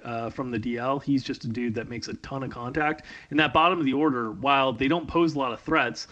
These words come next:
the Prado, Rojas, Riviera, those guys just don't strike out. So I think Newcomb will probably be good in terms of run prevention. Um, I don't know if he'll generate enough strikeouts. The price is pretty compelling at, at eighty-two hundred.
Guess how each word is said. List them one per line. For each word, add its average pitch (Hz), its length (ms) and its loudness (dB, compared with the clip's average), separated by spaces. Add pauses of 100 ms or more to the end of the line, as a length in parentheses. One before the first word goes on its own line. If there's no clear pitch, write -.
(240)
the - 80 -6
Prado, 147 600 4
Rojas, 131 680 0
Riviera, 127 400 2
those 165 180 0
guys 180 200 2
just - 180 -4
don't 123 180 -4
strike 104 320 -8
out. 127 320 0 (300)
So 147 400 4
I 139 80 -2
think 233 240 -4
Newcomb 180 300 2
will 139 120 2
probably 147 460 2
be 123 140 -2
good 135 180 2
in 127 100 -4
terms 127 240 -6
of 104 140 -4
run 127 160 -4
prevention. 165 560 -2 (420)
Um, 131 340 2
I 170 100 4
don't 196 160 2
know 175 120 2
if 160 80 0
he'll 165 100 4
generate 139 320 2
enough 123 260 -4
strikeouts. 147 440 -2
The 120 80 -2
price 196 360 0
is 127 80 -4
pretty 139 240 -2
compelling 131 460 -2
at, 113 160 -8
at 123 180 -10
eighty-two 131 440 0
hundred. 151 420 0